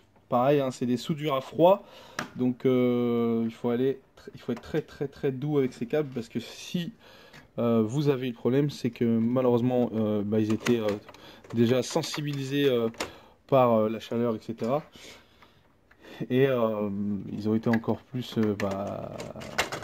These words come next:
ils ont été endommagés en fait par, par, euh, l'action de, de remplacer le fuseur. Donc, euh, là, je, je vais vous montrer quelle est cette pièce. <coughs> Alors, cette fameuse pièce, je sais pas si on peut voir, euh, à la caméra, mais elle est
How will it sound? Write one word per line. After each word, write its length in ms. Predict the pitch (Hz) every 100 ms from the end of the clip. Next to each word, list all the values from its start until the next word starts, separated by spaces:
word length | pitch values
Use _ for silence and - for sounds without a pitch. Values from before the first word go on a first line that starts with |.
| - 110
ils 100 | 110
ont 60 |
été 120 | 110
endommagés 400 | 113 110 104 104
en 80 | 120
fait 280 | 113 123 -
par, 400 | - 127 120 104
par, 320 | 101 120 107
euh, 240 | 101 101 101
l'action 320 | 104 - 123
de, 220 | 110 104
de 100 | 104
remplacer 380 | 104 104 101 101
le 60 | -
fuseur. 260 | 104 139 - _ -
Donc, 120 | 95 -
euh, 180 | 95 95 98 107
là, 80 | 110
je, 100 | 107 101 107
je 80 |
vais 140 | 101 104
vous 100 | 104
montrer 360 | 101 - 131 - _ _ - _ _ _ _ _ -
quelle 160 | 143
est 60 | 143
cette 240 | - 117
pièce. 380 | - 180 185 - _ _ 226
<coughs> 1500 | - - 151 113 _ - - - - - _ _ _ _ -
Alors, 240 | 180 143
cette 220 | - 147
fameuse 280 | 160 156 147
pièce, 360 | - 196 196 - - - - - -
je 140 | - 135
sais 180 | - 139
pas 160 | 160
si 180 | - -
on 80 | 131
peut 120 | 135
voir, 320 | 127 135 120
euh, 440 | 113 113 113 110 113
à 40 |
la 80 | 113
caméra, 500 | - 117 113 147 196 _ - - - -
mais 300 | 139 196 240 -
elle 160 | 131
est 180 | 160 165